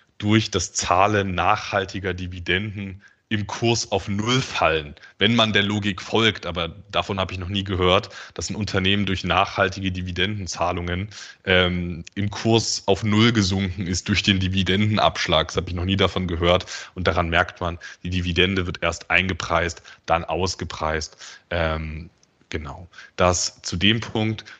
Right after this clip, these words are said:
Luis, ich würde sagen, wir führen jetzt unsere <laughs> News und unser Feedback zur letzten Podcast-Folge gar nicht mehr weiter aus, sondern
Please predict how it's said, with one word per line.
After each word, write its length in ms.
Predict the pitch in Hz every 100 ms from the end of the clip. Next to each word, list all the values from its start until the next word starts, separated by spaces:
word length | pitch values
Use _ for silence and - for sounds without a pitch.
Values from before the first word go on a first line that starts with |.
| -
Luis, 340 | 104 160 156 117
ich 160 | -
würde 180 | 104 117
sagen, 640 | 87 87 104 120 120 110
wir 100 | 98
führen 400 | 92 - 123 127
jetzt 320 | 104 110 - -
unsere 480 | 107 101 98 98 95
<laughs> 20 |
News 460 | 107 104 113 123 120
und 100 | 98
unser 240 | 101 95
Feedback 540 | - 120 113 104 - -
zur 140 | 92
letzten 340 | 95 - -
Podcast-Folge 880 | 87 95 - 90 - - 92 90 90 - - -
gar 200 | - 95
nicht 140 | 107 104
mehr 160 | 92
weiter 280 | 95 98 -
aus, 280 | 82 95 -
sondern 460 | 92 90 90 87